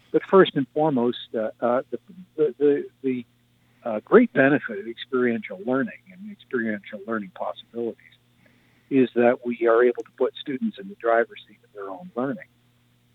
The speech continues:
And, um, that's where I think, uh, uh, uh, students find the, the greatest traction in, uh, in, uh, the digital world, is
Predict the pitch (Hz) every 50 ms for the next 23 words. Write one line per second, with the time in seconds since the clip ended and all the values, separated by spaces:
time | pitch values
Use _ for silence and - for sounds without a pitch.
0 | _ _ _ _ - 120 117 113 113 113 107 104 104 104 98 - - - _ -
1 | 123 110 104 101 98 87 - - 87 90 - - - - _ _ 123 123 170 202
2 | - - 143 139 127 120 117 110 - - 120 117 113 - - - 98 92 95 -
3 | - 92 85 85 82 82 - _ _ - - - - _ _ _ _ _ _ _
4 | _ _ _ _ _ _ _ - 135 120 - 214 - - _ 110 101 98 95 92
5 | 90 87 87 98 - - - 107 101 95 92 - - - 110 110 120 - - -
6 | - 82 - _ 85 85 _ _ _ 82 82 85 87 85 80 95 85 82 85 85
7 | 82 _ _ _ _ _ - - - - - - _ _ _ _ _ _ _ _
8 | _ _ 117 - - 127 120 - - 101 90 90 101 117 147 160 131 85 80 -
9 | - _ - 104 101 104 104 104